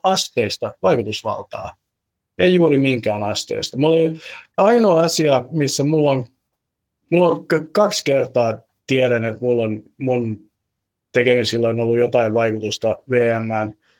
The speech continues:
Kerran mä olin kehunut tätä yhtä Stiglitzin kirjaa jossain tilaisuudessa, missä tota,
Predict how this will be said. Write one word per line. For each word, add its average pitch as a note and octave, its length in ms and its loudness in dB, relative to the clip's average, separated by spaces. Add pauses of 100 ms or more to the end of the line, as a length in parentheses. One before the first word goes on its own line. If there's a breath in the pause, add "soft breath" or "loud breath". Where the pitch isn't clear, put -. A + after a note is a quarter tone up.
(460)
Kerran F3+ 520 2 (240)
mä D3+ 100 2
olin D3 300 2
kehunut E3 560 2
tätä B2 420 0 (1300 loud breath)
yhtä C#3+ 260 2
Stiglitzin C3 1000 -2
kirjaa A#2+ 1000 -2 (880)
jossain C3 320 2
tilaisuudessa, A#2+ 1080 0 (120)
missä B2 520 -2
tota, A2+ 520 0